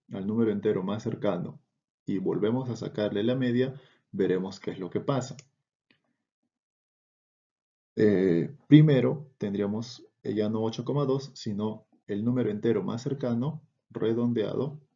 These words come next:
sería nueve, es siete coma seis, redondeado sería ocho, tres coma nueve cuatro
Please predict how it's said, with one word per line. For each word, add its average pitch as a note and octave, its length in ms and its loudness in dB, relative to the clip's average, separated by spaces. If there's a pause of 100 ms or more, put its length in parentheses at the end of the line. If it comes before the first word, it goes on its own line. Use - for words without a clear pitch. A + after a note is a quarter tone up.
(100)
sería F2+ 380 -6
nueve, A2+ 520 0 (680)
es G#2 180 -16
siete G#2 260 -4
coma A#2 280 -2
seis, A2+ 400 -4 (480)
redondeado G2+ 640 -2
sería A2 300 -2
ocho, B2+ 520 -4
tres G2+ 200 -6
coma G2 220 -6
nueve G#2+ 280 -4
cuatro - 480 -2